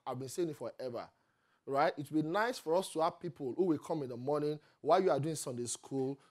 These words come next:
to be training the children on different kind of music. Right? And they can do their production once a year or twice a year.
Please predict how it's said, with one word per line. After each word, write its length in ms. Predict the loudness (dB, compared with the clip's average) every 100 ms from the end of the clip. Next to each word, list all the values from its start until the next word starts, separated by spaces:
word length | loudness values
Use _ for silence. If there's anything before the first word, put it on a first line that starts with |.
| -12
to 80 | -8
be 80 | -6
training 380 | 0 0 0
the 60 | -4
children 340 | -4 -2 0 -2
on 120 | -4
different 280 | -8 -8 -10
kind 160 | -10
of 120 | -12 -10
music. 380 | -10 -6 -6 -6 _ _ _ _ _ _ _
Right? 320 | -2 2 2 0
And 340 | -2 -2 -2
they 60 | -2
can 220 | -2 0
do 80 | 2
their 140 | 2
production 460 | 0 0 0 0 -2
once 220 | 0 -2
a 40 | -2
year 180 | 0
or 120 | 0 0
twice 280 | -4 -4
a 40 | -4
year. 300 | 2 2